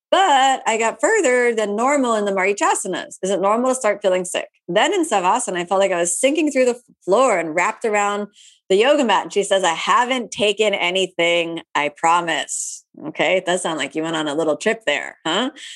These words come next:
So, unfortunately, it is very normal to have feelings of nausea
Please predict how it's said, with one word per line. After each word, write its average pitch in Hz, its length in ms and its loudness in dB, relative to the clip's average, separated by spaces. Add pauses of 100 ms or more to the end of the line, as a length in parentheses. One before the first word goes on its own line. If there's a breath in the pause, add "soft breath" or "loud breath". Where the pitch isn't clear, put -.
(180 loud breath)
So, 262 720 2 (840)
unfortunately, 269 840 0
it 294 100 4
is 427 180 2
very 311 280 0
normal 277 540 2 (180)
to 254 80 -2
have 277 240 2
feelings 269 420 2
of 240 120 0
nausea 202 560 0